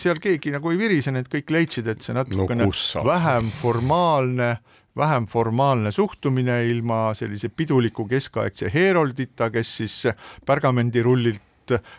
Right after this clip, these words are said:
Speaker 1: loeb kohale saabunud vürstide ja krahvide nimesid maha. Seda enam ei olnud, inimesed olid suhteliselt sellises mõnusas, mõnusas järjekorras, kätlesid presidendipaari ja läksid edasi uute seikluste poole.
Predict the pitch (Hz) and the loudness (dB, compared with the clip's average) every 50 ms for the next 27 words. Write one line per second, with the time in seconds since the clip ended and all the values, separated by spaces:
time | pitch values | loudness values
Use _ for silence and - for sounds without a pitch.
0 | - - - 117 131 131 123 110 - _ - 135 127 127 113 110 107 - 135 127 | -10 -4 0 2 2 4 2 2 0 _ 0 0 2 2 2 0 0 0 0 0
1 | 120 110 117 117 117 104 - 135 123 127 151 143 - - - - 113 101 117 113 | 0 0 -2 -4 -4 -4 -4 -2 0 2 2 0 -2 -6 -6 -4 -2 0 0 0
2 | 110 - 127 147 156 147 - 107 110 113 143 180 180 156 123 117 120 - 127 117 | 0 0 0 0 0 -2 -4 -4 -2 -2 0 0 0 2 0 0 0 0 0 0
3 | 117 113 - - 180 170 131 113 107 104 113 143 190 214 202 170 143 123 - 131 | 0 0 0 0 2 2 2 2 2 0 0 0 0 2 2 2 0 0 -2 -4
4 | 135 131 123 113 101 120 113 - 127 117 110 107 - 131 123 - - 117 104 101 | -4 -2 -4 -4 -4 -6 -6 -4 -2 -2 -2 -4 -4 -6 -6 -4 -4 -6 -4 -4
5 | 117 107 - - 113 104 101 - 113 - 139 139 135 120 101 101 104 - - - | -6 -6 -6 -8 -8 -8 -8 -12 -10 -6 -4 -4 -2 -2 -4 -4 -6 -10 -10 -18
6 | - - - - - - - - - _ - - 123 131 127 107 120 113 110 - | -20 -20 -20 -20 -20 -20 -20 -20 -20 _ -6 -2 0 0 2 2 2 0 0 -2
7 | - - 113 123 160 208 220 202 175 151 139 143 135 131 135 131 123 - - - | -2 -2 0 2 2 2 2 2 2 2 2 2 2 2 2 0 0 -2 -6 -2
8 | - 131 120 107 - _ - - 139 147 - - - 113 101 113 110 _ - 151 | -2 -2 -2 -2 -6 _ -6 -2 -2 -2 -2 -2 -4 -4 -4 -4 -6 _ -2 -2
9 | 180 180 185 156 147 143 139 143 131 143 143 143 135 139 139 143 135 110 104 95 | 0 0 0 0 -2 0 0 0 0 2 2 2 2 0 0 -2 -4 -4 -4 -4
10 | 98 104 110 - - 98 104 110 117 117 107 - 113 101 113 127 123 - - 123 | -2 -4 -4 -6 -6 -4 -2 0 0 0 0 0 0 0 0 0 0 2 2 0
11 | 110 104 - - - 110 107 - - 104 - - 107 90 - 101 90 90 - - | 0 0 -4 -2 -2 -2 -2 -2 -6 -12 -8 -6 -6 -4 -2 -4 -4 -4 -8 -12